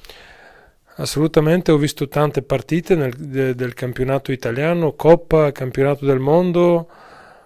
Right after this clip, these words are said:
Ovviamente, mm, è difficile guardare da lontano la, la nostra società e la nostra squadra, però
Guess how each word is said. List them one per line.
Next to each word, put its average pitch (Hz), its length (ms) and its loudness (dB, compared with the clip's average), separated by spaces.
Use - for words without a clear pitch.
Ovviamente, 151 1200 2
mm, 135 280 -8
è 160 100 0
difficile 156 560 4
guardare 127 440 6
da 123 100 2
lontano 117 600 0
la, 127 600 -8
la 120 340 -8
nostra 123 320 -4
società - 380 -8
e 123 40 -2
la 123 80 -4
nostra 120 280 -8
squadra, 165 480 0
però 123 580 -2